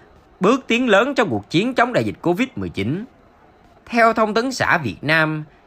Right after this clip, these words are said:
ngày hai mươi hai tháng mười hai, Cơ quan Quản lý Thực phẩm và Dược phẩm của Mỹ,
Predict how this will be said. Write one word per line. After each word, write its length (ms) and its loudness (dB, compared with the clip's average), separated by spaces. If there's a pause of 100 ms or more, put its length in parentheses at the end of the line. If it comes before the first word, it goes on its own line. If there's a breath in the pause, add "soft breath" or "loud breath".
ngày 220 0
hai 140 0
mươi 120 -2
hai 200 2
tháng 220 -4
mười 160 -4
hai, 440 0 (380 soft breath)
Cơ 100 4
quan 280 4
Quản 140 -2
lý 180 0
Thực 240 -6
phẩm 240 0
và 120 2
Dược 220 -6
phẩm 220 -2
của 120 -4
Mỹ, 360 -2